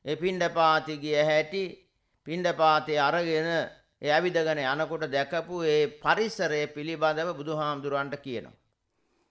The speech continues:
"භාග්‍යවතුන් වහන්සේ, අද මම අහවල් ජන්තු කියන ගාමයට ගියා පිණ්ඩපාතේ. ඉතින් මං ටිකක් ඇවිදගෙන යනකොට කිමිකාලා නදිය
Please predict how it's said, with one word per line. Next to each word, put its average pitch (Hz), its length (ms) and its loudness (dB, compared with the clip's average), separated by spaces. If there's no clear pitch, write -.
"භාග්‍යවතුන් 147 760 0
වහන්සේ, 147 460 -2
අද 147 180 2
මම 147 280 -2
අහවල් 147 500 2
ජන්තු 165 520 2
කියන 165 340 -2
ගාමයට 151 640 4
ගියා 143 380 0
පිණ්ඩපාතේ. 147 960 -2
ඉතින් 151 100 -10
මං 170 160 0
ටිකක් 160 340 2
ඇවිදගෙන 165 520 2
යනකොට 151 480 -2
කිමිකාලා 147 760 2
නදිය 151 460 0